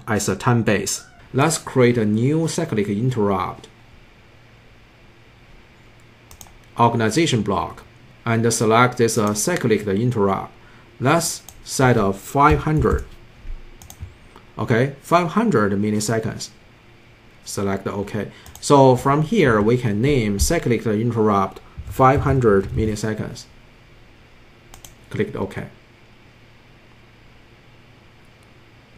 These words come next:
And this obs-, uh, and this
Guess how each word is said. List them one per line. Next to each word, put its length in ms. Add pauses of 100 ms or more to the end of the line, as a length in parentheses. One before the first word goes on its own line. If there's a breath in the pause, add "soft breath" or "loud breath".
(1400)
And 240
this 340
obs-, 440
uh, 500
and 220
this 180